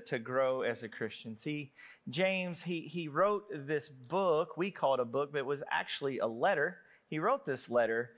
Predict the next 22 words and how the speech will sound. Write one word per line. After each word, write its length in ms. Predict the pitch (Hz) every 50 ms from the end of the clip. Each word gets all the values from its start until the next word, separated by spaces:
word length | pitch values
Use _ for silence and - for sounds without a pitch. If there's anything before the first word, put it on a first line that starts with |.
| _ _ _ _ _ -
to 400 | - 226 214 208 202 196 180 180
believers. 760 | 156 139 156 165 151 170 190 190 156 127 120 104 104 - -
He 160 | - 165 143
actually 300 | - 156 160 - - 156
calls 400 | 147 - - 170 160 165 156 151
his 200 | - 139 120 - -
audience 600 | - 147 160 165 143 127 120 117 110 107 - - _ _ _ _ _ _ _ -
brother 640 | 131 117 127 143 147 160 170 156 151 139 139 - -
and 380 | - 131 131 127 120 117 113 - - -
sister. 840 | - - - - - 185 170 - - - 113 110 107 107 120 135 - -
I, 200 | 65 180 208 202
I 160 | - 170 202 196
love 360 | 170 165 196 233 240 170 135
that. 340 | 135 120 117 117 117 - - - 143
He's 340 | 151 147 143 - - - - -
telling 320 | - - - 190 190 151
us 180 | 131 127 127 -
that 340 | - 143 131 131 - - - - - - _ _
as 140 | - 131 123
believers, 800 | 120 123 156 147 156 202 214 202 156 139 127 127 135 139 135 139
we 320 | 135 147 160 160 151 139 -
are 400 | 127 127 127 127 127 127 123